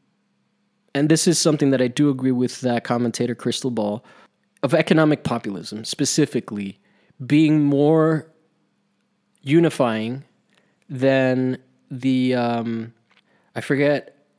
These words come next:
uh, cul-, like, identity, uh, signaling that a lot of people do. Uh, I, I mean, a lot of Bernie's campaign was successful to the point that it was. He was not pandering and virtue signaling like that.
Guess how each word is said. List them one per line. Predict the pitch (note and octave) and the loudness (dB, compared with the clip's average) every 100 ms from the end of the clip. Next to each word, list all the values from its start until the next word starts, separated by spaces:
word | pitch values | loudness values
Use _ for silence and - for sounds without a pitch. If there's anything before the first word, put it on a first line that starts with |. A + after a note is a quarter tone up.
| _ _ _ - | _ _ _ -6
uh, | C3 B2 | -2 -2
cul-, | - - E3+ E3+ | -2 0 0 2
like, | D3 C#3+ - | 2 2 2
identity, | D3+ C#3 D3+ D#3+ D3 D3 C#3+ D3 | 0 4 4 4 4 2 0 0
uh, | C#3+ | 0
signaling | B2+ - D3+ D3 A#2 A2 A2 G#2+ | 0 2 2 2 0 0 -4 -8
that | B2 B2 | -4 0
a | B2 | 0
lot | A#2 A#2 | 0 0
of | A2+ | -2
people | - B2 A#2+ | -4 -4 -4
do. | G#2+ C3+ B2 A2 - - - - - - | -2 0 0 -4 -12 -20 -20 -20 -14 -6
Uh, | A#2+ A#2+ A2 - | -2 -2 -6 -6
I, | C3+ C#3 C#3 | -4 0 0
I | |
mean, | C#3+ C#3 C#3 - | 2 0 -2 -4
a | D3+ | 0
lot | D#3+ F#3 | 2 2
of | D#3+ - _ _ _ _ D3+ _ | 0 -6 _ _ _ _ -18 _
Bernie's | - E3+ F3 D#3+ | 0 4 4 2
campaign | - E3+ D#3+ D#3+ D#3 C#3+ | 0 0 0 0 0 0
was | B2+ C#3+ D3+ | 0 0 0
successful | - C#3 - D3+ C#3 C3+ | -4 -6 -2 -2 -2 -6
to | - | -6
the | B2+ | -4
point | - C3 | -2 -2
that | A#2+ | -2
it | A2 | -2
was. | F3 C#3+ B2+ - | 0 -2 -4 -10
He | - - | -4 0
was | D3+ C#3 C3+ B2 | 2 2 2 2
not | C#3 C#3 B2+ _ _ _ _ _ - | 2 2 -2 _ _ _ _ _ -6
pandering | D3+ C#3+ C#3+ A2+ G2 C#2 _ _ _ _ _ _ _ _ | 0 2 2 0 -4 -12 _ _ _ _ _ _ _ _
and | B2+ B2 | -4 0
virtue | B2 D#3 - B2+ | 2 2 0 -6
signaling | - A2+ G2+ F#2+ G2 G#2 | -4 -4 -4 -6 -8 -8
like | F#2 - | -10 -10
that. | - - _ | -16 -16 _